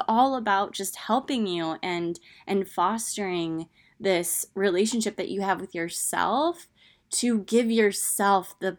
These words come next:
best life that you wanna have, you know, the best life that you can have, that is in your ability. It just takes a little bit of awareness, which is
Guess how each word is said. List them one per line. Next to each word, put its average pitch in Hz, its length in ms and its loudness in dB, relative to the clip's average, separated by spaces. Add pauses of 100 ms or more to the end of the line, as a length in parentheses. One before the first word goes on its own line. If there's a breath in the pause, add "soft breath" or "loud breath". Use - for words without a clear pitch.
best - 640 -4 (320)
life - 540 -6 (160)
that - 140 -4
you 170 120 -6
wanna 170 200 -6
have, 165 380 -6
you 180 120 -4
know, 165 240 -2
the 185 120 -6
best 180 340 2
life 180 300 -2
that 160 260 -2 (540 loud breath)
you 196 180 0
can 240 400 2
have, 185 340 -4
that 185 240 -2
is 175 260 -2
in 254 220 4
your 226 180 2
ability. 180 760 0 (260 loud breath)
It 208 140 0
just - 300 -4 (200)
takes 226 400 -2
a 226 80 -2
little 208 300 2
bit 196 140 0
of 185 100 -2
awareness, 190 880 0
which 190 220 -4
is 175 320 -2